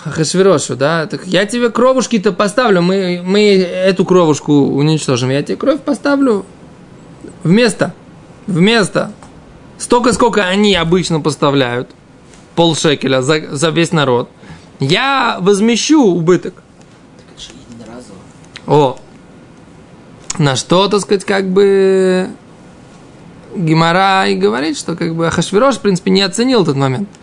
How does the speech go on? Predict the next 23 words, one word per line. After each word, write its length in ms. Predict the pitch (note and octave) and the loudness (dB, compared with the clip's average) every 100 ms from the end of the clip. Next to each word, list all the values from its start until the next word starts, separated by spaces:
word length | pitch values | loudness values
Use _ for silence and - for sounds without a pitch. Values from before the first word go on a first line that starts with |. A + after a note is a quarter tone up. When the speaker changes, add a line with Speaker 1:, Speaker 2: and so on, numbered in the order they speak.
| - - - - - | -20 -20 -20 -20 -8
Speaker 1:
Почему? 400 | A#2+ - D3 B2+ | -4 2 2 2
И 20 | |
тогда 220 | B2+ E3 E3+ | 2 0 2
понятно, 400 | E3+ G3 E3+ D3+ | 0 0 0 0
как 180 | F3 | 0
Гемара 320 | D3+ D#3+ D#3+ D3 | 0 0 0 0
связана. 400 | F3 D#3+ B2+ A#2+ | 0 0 -2 -4
Потому 180 | C#3 | -4
что 100 | C#3 | 0
он 100 | E3+ | 0
сам 400 | E3 - C4 D4 | 0 0 0 -2
хотел, 500 | C#4 A3 - C3+ C3+ - _ _ - - - - - - - | -2 -6 -6 -8 -8 -14 _ _ -20 -20 -20 -20 -20 -12 -2
он 160 | F3 | 0
бы, 60 | F#3 | 2
по 180 | F3 F3 | 2 2
идее, 180 | G3 F#3 | 2 2
должен 240 | E3+ D#3 | 0 0
был 80 | D#3 | -2
что 220 | - G3 | 0 -2
сказать, 480 | F3 D#3 C#3 A#2+ - - | 0 -2 0 -4 -8 -14
э, 320 | D#3 C3+ A#2+ A#2 | -8 -4 -2 -4
этот, 180 | - - | -6 -12
э, 580 | - - C3 C#3 C3+ | -16 -16 -14 -16 -14